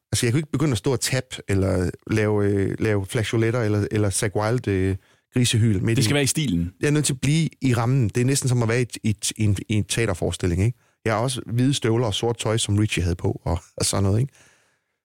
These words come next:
Speaker 1: Men det er så pisse sjovt, Sten, at det er ikke, øh, det er ikke til diskussion inde i mig. Der kommer ikke noget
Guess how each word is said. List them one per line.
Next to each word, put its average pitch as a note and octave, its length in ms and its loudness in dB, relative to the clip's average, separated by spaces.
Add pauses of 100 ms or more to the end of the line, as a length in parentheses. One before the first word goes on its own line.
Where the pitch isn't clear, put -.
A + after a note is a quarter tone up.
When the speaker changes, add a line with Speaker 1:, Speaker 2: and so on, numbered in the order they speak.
(500)
Speaker 1:
Men D3 200 2
det F3 180 0
er F3+ 260 0
så F3 460 0 (360)
pisse F#3+ 520 0
sjovt, D3 320 0
Sten, G#2+ 320 0
at A2 160 -2
det C3 180 2
er C3 40 2
ikke, C3+ 300 0
øh, G#2 80 0 (360)
det C#3+ 80 2
er C#3 40 2
ikke D3 140 -2
til - 140 -6
diskussion C3 640 0 (580)
inde C#3 260 2
i C#3+ 60 2
mig. A#2 240 2
Der B2+ 60 -2
kommer C#3+ 220 0
ikke D3 160 -2
noget D3 280 2